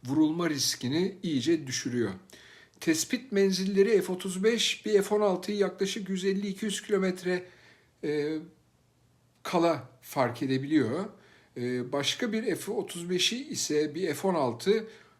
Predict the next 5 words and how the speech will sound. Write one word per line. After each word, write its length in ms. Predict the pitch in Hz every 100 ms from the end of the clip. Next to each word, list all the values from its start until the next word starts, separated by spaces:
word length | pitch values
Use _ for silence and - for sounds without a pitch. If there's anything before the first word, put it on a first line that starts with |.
| _ _ -
otuz 460 | 135 - 214 190
ila 400 | 180 160 180 180
elli 320 | 427 165 190
kilometre 600 | 185 143 135 135 190 190
civarında 840 | 139 147 147 135 135 131 131 113